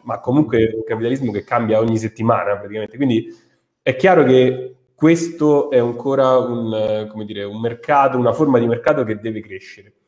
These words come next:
E ad oggi è evidente che la, eh,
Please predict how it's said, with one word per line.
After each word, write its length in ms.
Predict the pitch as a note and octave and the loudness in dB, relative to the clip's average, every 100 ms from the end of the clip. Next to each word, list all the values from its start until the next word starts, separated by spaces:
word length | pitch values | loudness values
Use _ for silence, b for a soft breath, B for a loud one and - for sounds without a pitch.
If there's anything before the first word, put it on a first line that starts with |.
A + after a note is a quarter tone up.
| _ _ _ _ | _ _ _ _
E 220 | B3+ F#3 | 2 4
ad 160 | G#3+ G#3+ | 4 4
oggi 440 | D3 C3+ C3 G3 | 4 0 -2 2
è 40 | C#3 | 2
evidente 640 | A#2 G#3 E3 A#2 - E3 | 2 0 -2 -2 -4 -6
che 160 | D3+ A#2 | -4 -2
la, 420 | B2 G2 - - | -2 -2 -8 -18
eh, 640 | A2 G#2 G2+ G2+ G2+ G2+ | -14 -12 -12 -10 -12 -14